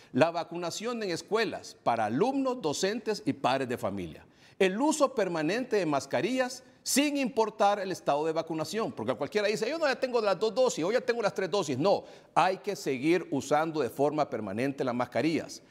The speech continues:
Tres, la distancia física entre los pupitres, es decir, entre los mismos alumnos.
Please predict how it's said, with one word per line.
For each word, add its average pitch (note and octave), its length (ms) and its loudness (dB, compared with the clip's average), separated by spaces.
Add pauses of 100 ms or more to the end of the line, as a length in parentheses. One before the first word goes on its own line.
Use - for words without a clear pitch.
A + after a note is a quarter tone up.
(260)
Tres, A#3 400 2 (320)
la D3 160 2
distancia F#3+ 540 0
física G#3+ 560 -2
entre C3+ 180 -6
los C3 100 -2
pupitres, D3+ 460 -2
es F#2 60 -6
decir, G#3 400 -2
entre C#3 180 -2
los B2 220 -2
mismos D#3 320 0
alumnos. B2+ 600 0